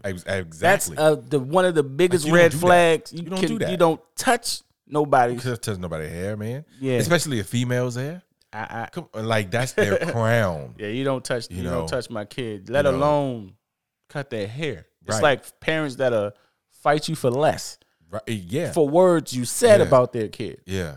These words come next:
Speaker 1: because that, that, that is a major stable st-, uh,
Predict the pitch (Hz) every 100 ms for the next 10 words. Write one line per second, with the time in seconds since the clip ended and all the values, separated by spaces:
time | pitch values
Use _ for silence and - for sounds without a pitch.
0 | - _ 101 123 113 147 92 107 135 135
1 | _ 110 147 113 98 87 92 113 107 98
2 | - _ _ _ _ - - - 107 113
3 | 101 85 73 78 _ _ - - 92 -
4 | 73